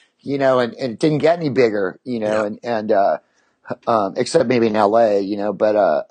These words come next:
Speaker 1: um, uh, yeah, they, they were, like, really, I, I think, you know, the fucking forefathers of, like, they printed all their own merch, you know, and, and, you know, hand screened everything and just really had, like,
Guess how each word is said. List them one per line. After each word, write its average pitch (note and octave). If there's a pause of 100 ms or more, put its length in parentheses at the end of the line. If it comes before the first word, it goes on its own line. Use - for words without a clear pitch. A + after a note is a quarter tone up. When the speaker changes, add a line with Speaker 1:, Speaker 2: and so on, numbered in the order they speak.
Speaker 1:
um, E2+ (1200)
uh, C2+ (580)
yeah, G3+
they, E3
they F3
were, G#3
like, C3+
really, B2+
I, C3 (120)
I C3+
think, B2+
you B2+
know, A2+ (360)
the A2
fucking B2+
forefathers B2+
of, B2+
like, A2+ (300)
they B2+
printed C3
all B2
their C#3
own C#3
merch, B2+ (380)
you C3+
know, B2
and, A2
and, A2+
you B2+
know, G#2+
hand C3
screened B2+
everything B2
and A#2
just G#2
really B2+
had, A#2+
like, A2